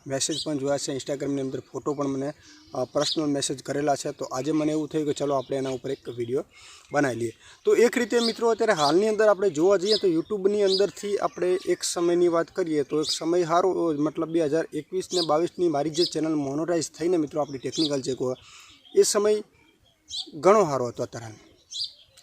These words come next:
અત્યારે હાલની અંદર મિત્રો છે ને જે લ-, નવા સબસ્ક્રાઇબ મિત્રો છે જેમની શરૂઆતની અંદર ચેનલ મોનેટાઇઝ થઈ છે તો એમને છે ને મિત્રો ઈઝી એટલે કે દસ ડોલર બનાવવા વેરિફિકેશન Google પિનથી કરવું છે ને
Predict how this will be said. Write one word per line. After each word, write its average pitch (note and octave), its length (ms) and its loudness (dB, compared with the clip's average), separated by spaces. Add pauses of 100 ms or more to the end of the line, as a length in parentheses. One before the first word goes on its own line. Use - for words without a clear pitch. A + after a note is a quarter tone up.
(260)
અત્યારે F#3 320 4
હાલની C#3+ 360 2
અંદર G3 160 4
મિત્રો F#3 260 2
છે G3+ 120 0
ને F3+ 140 0
જે C3+ 180 2
લ-, D#3 260 4
નવા D3 320 0
સબસ્ક્રાઇબ D#3 480 -2
મિત્રો C3 260 -4
છે E3 180 -4
જેમની D#3 360 2
શરૂઆતની F3 540 0
અંદર F3+ 120 0
ચેનલ E3+ 300 0
મોનેટાઇઝ D#3+ 540 2 (280)
થઈ B2 200 -6
છે F3 160 -4 (680)
તો G3+ 140 4
એમને F#3+ 300 4
છે G#3+ 140 0
ને G#3+ 80 -2
મિત્રો F#3+ 240 0 (560)
ઈઝી D#3 300 0
એટલે E3 180 -2
કે G#3 140 2
દસ E3 240 2 (140)
ડોલર E3 400 4
બનાવવા F3 460 2 (260)
વેરિફિકેશન E3+ 800 2
Google D#3+ 320 2
પિનથી F3+ 360 2
કરવું E3+ 340 0
છે G3+ 140 -2
ને D#3+ 100 0